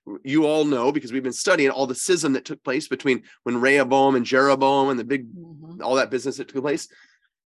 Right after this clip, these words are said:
Speaker 1: And if you haven't, you gotta go listen and watch and participate in our Swords and Serpents series so that you're familiar with all of this stuff. Now,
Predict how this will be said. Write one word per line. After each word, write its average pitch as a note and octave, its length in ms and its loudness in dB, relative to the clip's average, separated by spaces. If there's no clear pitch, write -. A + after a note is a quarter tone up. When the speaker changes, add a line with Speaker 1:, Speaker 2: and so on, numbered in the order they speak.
Speaker 1:
And - 320 2
if C#3+ 100 -2
you C#3 120 -2
haven't, F3 480 -2
you C3 120 -2
gotta D3 120 2
go C#3+ 140 6
listen D3+ 540 2
and B2+ 160 -2
watch F3+ 340 2
and C#3+ 100 -6
participate D#3+ 480 -2
in C#3 80 -4
our C3+ 80 -4
Swords D3+ 300 -4
and C3 100 -4
Serpents F3 400 -2
series G#3 440 4
so D#3 80 -6
that C#3 160 -6
you're C3+ 80 -4
familiar G3+ 500 4
with C#3+ 120 6
all A2+ 200 2
of G2 120 -6
this E2 180 -8
stuff. - 320 -6
Now, F3+ 720 4